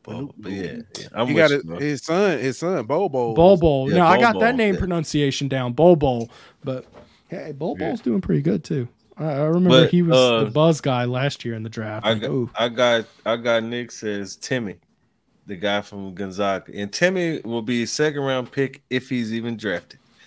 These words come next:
Speaker 1: So, um, that just goes to show you how much everybody knows about this year's N B A draft. There's two guys, there's twins. Have you heard of the Thompson twins?
Speaker 2: I have.
Speaker 1: Anybody?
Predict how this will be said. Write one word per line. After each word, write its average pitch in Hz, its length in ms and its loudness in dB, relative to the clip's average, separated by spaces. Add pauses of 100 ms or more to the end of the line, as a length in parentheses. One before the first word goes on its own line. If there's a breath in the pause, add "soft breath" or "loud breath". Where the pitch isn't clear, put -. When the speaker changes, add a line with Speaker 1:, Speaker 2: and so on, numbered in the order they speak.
(180 soft breath)
Speaker 1:
So, 113 320 -4
um, 107 380 0
that 135 240 0
just 143 240 -6
goes 196 280 4
to 202 120 -10
show 226 260 2
you 185 280 0
how 160 160 0
much 170 260 -2
everybody 139 500 -2
knows 120 480 -6
about 107 400 -4
this 104 300 -8
year's 98 360 -8
N 95 220 -12
B 85 220 -10
A 85 100 -8
draft. 80 220 -14 (400 loud breath)
There's 120 340 -2
two 180 300 -2
guys, 156 460 2
there's 127 200 -6
twins. 180 600 -6
Have 127 140 -4
you 131 80 -4
heard 143 120 0
of 123 60 -8
the 131 60 -12
Thompson 160 480 -6
twins? 185 560 -10
Speaker 2:
I 95 60 -20
have. 104 80 -12
Speaker 1:
Anybody? 160 400 -8